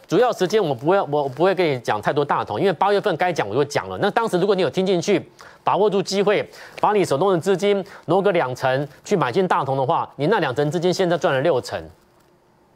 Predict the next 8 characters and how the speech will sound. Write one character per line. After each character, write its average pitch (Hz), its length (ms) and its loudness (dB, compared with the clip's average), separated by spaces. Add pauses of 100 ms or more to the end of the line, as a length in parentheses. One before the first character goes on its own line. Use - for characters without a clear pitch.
(260)
对 175 80 2
不 180 40 4
对？ 185 160 2 (200)
好， - 160 -6 (580)
那 226 100 0
再 330 160 2
来 208 140 0
呢， 202 260 0